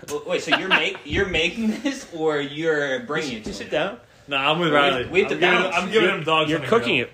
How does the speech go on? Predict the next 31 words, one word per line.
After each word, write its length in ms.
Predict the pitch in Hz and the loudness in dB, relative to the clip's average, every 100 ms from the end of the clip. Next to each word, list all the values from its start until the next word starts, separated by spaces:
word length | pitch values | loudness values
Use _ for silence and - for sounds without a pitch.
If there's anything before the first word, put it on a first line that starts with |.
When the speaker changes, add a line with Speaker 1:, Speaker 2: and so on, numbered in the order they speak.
| - | -12
Speaker 2:
You're 140 | 131 | -10
cooking 300 | - 180 160 | -6 -6 -4
it 60 | 107 | -8
for 160 | 107 | -8
him. 80 | 92 | -8
Speaker 3:
I'm 120 | 156 | -4
giving 160 | 175 190 | 0 0
him 80 | 175 | 0
dogs 280 | 151 143 135 | 2 4 2
on 80 | 120 | -2
the 40 | |
grill. 220 | 117 113 | -2 -2
Speaker 1:
Probably 560 | 104 160 175 185 175 165 | 2 2 4 4 4 2
these 220 | 151 143 | -2 -6
chicken, 440 | - 160 147 170 156 - 147 | -6 -6 -4 -6 -8 -8 2
uh, 340 | 139 135 127 | 4 4 0
Speaker 3:
I'm 140 | 120 127 | -2 2
with 80 | |
Speaker 1:
thighs 160 | 143 151 | 2 2
Speaker 3:
Riley. 140 | 151 | 0
Speaker 1:
that 140 | 147 147 | 0 0
I 80 | 156 | 0
make. 280 | 156 165 - - - _ _ - | -2 -4 -6 -18 -20 _ _ -2
Speaker 3:
Next 240 | 170 185 | 0 2
question, 300 | - 139 117 | 2 2 0
though. 120 | 107 | -8
Next, 220 | 110 117 117 | -8 -8 -6
next 240 | 123 127 | -6 -2
question's 340 | 151 - 120 | -4 -4 -10
so 180 | - 110 | -10 -12
good. 220 | 101 95 | -10 -12